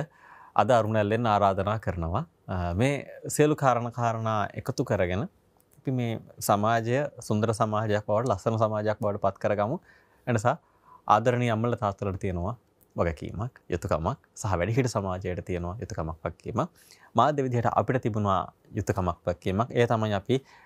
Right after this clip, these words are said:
නිරන්තරයෙන් ජය ටී වී ඔස්සේ ඔබට සිදු කරන්නේ හොඳම දේ පමණක් ලබා දීම කියන තේමාවේ ඉඳලා. හොඳයි, අ, ඔබට ආරාධනා කරනවා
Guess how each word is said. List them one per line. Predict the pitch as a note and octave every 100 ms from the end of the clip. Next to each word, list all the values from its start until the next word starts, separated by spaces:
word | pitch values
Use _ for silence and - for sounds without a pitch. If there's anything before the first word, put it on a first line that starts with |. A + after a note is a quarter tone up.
| -
නිරන්තරයෙන් | A2 A#2+ C3+ B2+ A#2+ A#2+ G#2
ජය | G2+ G#2+
ටී | G#2 G#2+ G2
වී | F#2+ F2+
ඔස්සේ | F#2+ - F#2+ F2+ F#2 _ _ _ _ _ -
ඔබට | G2 G2+
සිදු | - F#2+
කරන්නේ | G2 F2+ E2+ F2+ G#2
හොඳම | - F#2+ G2 G2
දේ | F#2+ F2+ F#2 F#2+
පමණක් | F2+ F2 F2+ G#2+ -
ලබා | E2 E2+ F2+
දීම | F2 F2 F2+
කියන | E2+ E2+ A2 -
තේමාවේ | - F#2+ E2+ E2+ E2 A2+
ඉඳලා. | A2 G2 D#2+ _ - -
හොඳයි, | C#3 G#3+ B2
අ, | - G2+ F2+
ඔබට | E2+ A#2+ D3+
ආරාධනා | G#2+ G#2+ C3 C3+ C3
කරනවා | A#2+ A#2 A#2